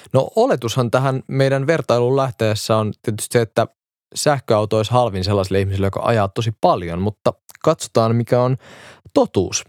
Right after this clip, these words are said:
Mennäänpä meidän vertailuun, ja sitä ennen täytyy vielä sanoa tästä meidän vertailusta, että näitä tällaisia vastaavia vertailuitahan on tehty jo aikaisemminkin, ja, äh, niissä usein ei oteta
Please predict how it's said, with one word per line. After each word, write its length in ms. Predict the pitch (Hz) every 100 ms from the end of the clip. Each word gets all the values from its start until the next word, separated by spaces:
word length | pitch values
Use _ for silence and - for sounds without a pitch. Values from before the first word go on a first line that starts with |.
| _ _ - _
Mennäänpä 460 | 208 143 113 135 - -
meidän 340 | 156 165 165 151 - - 143
vertailuun, 800 | 202 185 104 104 104 135 131 90 -
ja 160 | 110 113 _ - - -
sitä 300 | 196 202 180
ennen 320 | 151 147 135 - _ _
täytyy 320 | - 139 147 139
vielä 160 | 143
sanoa 280 | 135 151 135
tästä 320 | - 127 - -
meidän 240 | 131 123
vertailusta, 640 | 127 156 147 110 107 104 117
että 220 | 110 - - - _ -
näitä 280 | 127 127 -
tällaisia 280 | 151 147 147
vastaavia 400 | 180 180 147 127
vertailuitahan 680 | 143 - 113 107 104 107 -
on 240 | 113 107 -
tehty 280 | 113 101 104
jo 80 | -
aikaisemminkin, 680 | 90 98 135 143 170 196 196 _ _ _ _ 110
ja, 200 | 107 - - - - _ _ -
äh, 320 | - - -
niissä 320 | 160 160 -
usein 400 | - 196 202 170
ei 220 | 147 156
oteta 340 | 151 180 170